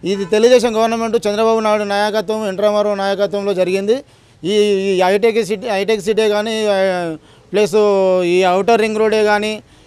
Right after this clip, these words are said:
ఎయిర్‌పోర్టే కానీ, ఇక్కడ చెల్లపల్లిలో జైలు కానీ, ఇవన్నీ అభివృద్ధి కార్యక్రమాలు చాలా చేసింది. ఈ మండల వ్యవస్థ తీసుకొచ్చింది చ-, తెలుగుదేశం పార్టీ.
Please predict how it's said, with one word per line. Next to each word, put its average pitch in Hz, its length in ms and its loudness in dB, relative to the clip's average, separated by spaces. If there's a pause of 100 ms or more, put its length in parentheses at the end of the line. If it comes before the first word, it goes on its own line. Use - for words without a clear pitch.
ఎయిర్‌పోర్టే 208 540 2
కానీ, 214 300 0 (360)
ఇక్కడ 196 180 -4 (100)
చెల్లపల్లిలో 214 420 0
జైలు 208 380 0
కానీ, 208 420 -4 (240)
ఇవన్నీ 240 360 -2
అభివృద్ధి 247 360 0
కార్యక్రమాలు 254 440 0 (120)
చాలా 240 200 4
చేసింది. 220 520 0 (320)
ఈ 196 80 -2
మండల 214 320 2
వ్యవస్థ 233 340 2
తీసుకొచ్చింది 214 500 -4
చ-, 196 460 0
తెలుగుదేశం 202 440 2
పార్టీ. 202 300 2